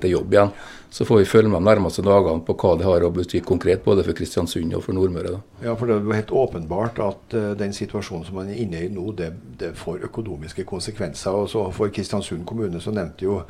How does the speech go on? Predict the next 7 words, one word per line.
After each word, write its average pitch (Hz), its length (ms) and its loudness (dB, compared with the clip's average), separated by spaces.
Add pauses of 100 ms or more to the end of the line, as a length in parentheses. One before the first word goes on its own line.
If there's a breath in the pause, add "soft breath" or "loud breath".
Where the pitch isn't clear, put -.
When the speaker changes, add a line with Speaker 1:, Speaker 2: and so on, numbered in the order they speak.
(220 loud breath)
Speaker 2:
rådmann 95 640 0
Arne 98 320 -2
Ingebrigtsen 87 480 -8
at 90 160 -8
vi 95 160 -4
allerede 90 640 -2
har, 95 160 0